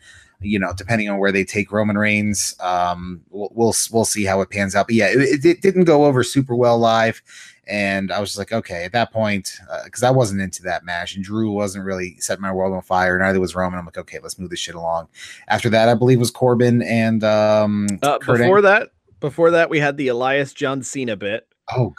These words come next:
Speaker 1: God, how could I, how could I dare
Speaker 2: with
Speaker 1: forget?
Speaker 2: the return of Thugonomics John Cena, which I admit I marked out for. I don't know why he now has the powers to summon old-timey newsreel footage, but I marked out for the return of the Doctor of Thugonomics.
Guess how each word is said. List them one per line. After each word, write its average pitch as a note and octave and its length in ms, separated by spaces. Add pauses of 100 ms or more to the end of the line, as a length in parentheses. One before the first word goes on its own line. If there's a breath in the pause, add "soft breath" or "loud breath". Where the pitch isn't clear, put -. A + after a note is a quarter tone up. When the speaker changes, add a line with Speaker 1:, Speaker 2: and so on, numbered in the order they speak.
Speaker 1:
God, G2+ 220
how G#2 180
could G2 240
I, F2+ 320
how A2 100
could G#2 160
I F2 100
dare C3 200
Speaker 2:
with B2+ 100
Speaker 1:
forget? F#2 300
Speaker 2:
the D3 160
return F#3 460
of D#3+ 120
Thugonomics G3 680
John C3+ 280
Cena, B2+ 280
which - 500
I E3 140
admit C#3 340
I C3 60
marked B2+ 320
out G#2+ 160
for. G2 280
I C#3+ 120
don't D#3 160
know D3 100
why C#3+ 220
he D#3 100
now C#3+ 220
has C3+ 180
the C3 80
powers C#3 460
to A#2+ 100
summon C3+ 380
old-timey B2+ 640
newsreel A#2+ 480
footage, G#2+ 420 (480 loud breath)
but D#4 300 (640)
I F#3+ 140
marked F3 340
out D3+ 180
for D#3 100
the C3 100
return A#2+ 440
of G#2+ 440
the C3 120
Doctor A2 380
of G#2 80
Thugonomics. F#2 640